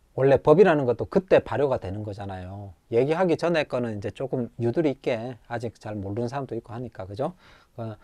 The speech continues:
오늘부터 이렇게 시행이 되는 거니까, 알겠죠? 그전에도 있었지만 조금, 예, 그럴 수 있으니까. 그래서 뭐 오늘 수업 안 들어와가지고 뭐 몰랐다 이런 거는 그건 내가 뭐 알 바 아니고, 예. 정해진 시간에 자,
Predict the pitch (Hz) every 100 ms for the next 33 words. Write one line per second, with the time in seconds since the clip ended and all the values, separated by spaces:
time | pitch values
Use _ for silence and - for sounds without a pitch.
0 | _ - 165 175 135 190 190 127 - -
1 | - 123 110 - 95 110 95 90 - 110
2 | 131 113 104 - 147 _ - 120 147 139
3 | 127 131 156 151 - 107 107 120 - -
4 | 117 127 113 120 107 117 120 120 117 104
5 | - 104 98 107 - _ _ _ _ _
6 | _ _ - _ _ _ - 147 143 117
7 | 135 175 214 175 139 139 - 180 113 117
8 | 175 151 147 143 131 117 104 98 120 156
9 | 135 123 123 110 104 - _ - _ -
10 | 139 110 107 101 95 _ 101 - 98 95
11 | 92 104 - - 95 90 _ _ _ _
12 | _ - 131 143 156 131 131 117 107 -